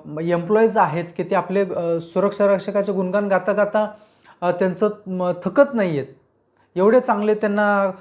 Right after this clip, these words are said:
कोरोना काळामध्ये काम चांगलं केलं, त्याच्यानंतर आज तागायत आत्तापर्यंत करतायत. रात्रपाळीला ज्यावेळेस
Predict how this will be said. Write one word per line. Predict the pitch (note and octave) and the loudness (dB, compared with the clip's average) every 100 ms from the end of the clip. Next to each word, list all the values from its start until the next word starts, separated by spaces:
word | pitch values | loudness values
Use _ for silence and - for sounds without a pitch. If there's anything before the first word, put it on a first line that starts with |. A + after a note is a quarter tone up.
| - - | -14 2
कोरोना | G3 G3+ G#3 | 2 2 0
काळामध्ये | G3+ G3 G3 G#3 | 0 0 -2 -4
काम | - F3 A3 | 0 0 0
चांगलं | A3 G3+ F#3+ F#3 | 0 0 0 0
केलं, | F#3 F3 E3+ E3 - _ | -2 0 2 0 -6 _
त्याच्यानंतर | F3 F3 G3 F#3+ G#3+ | -2 2 0 0 -2
आज | G3 F3 F3 - | 2 4 2 0
तागायत | G3 G#3+ G#3+ | 0 0 0
आत्तापर्यंत | F#3+ G#3 G3+ G3 F#3 | 0 0 0 -2 0
करतायत. | F#3+ E3+ E3+ D#3 D3+ - _ _ _ | 0 0 -2 -2 -6 -16 _ _ _
रात्रपाळीला | D3+ D3+ G3 G3 G3 G3 G3 E3 F3 | 0 2 0 4 2 4 2 2 0
ज्यावेळेस | E3 F3 G3 - | 0 0 0 -4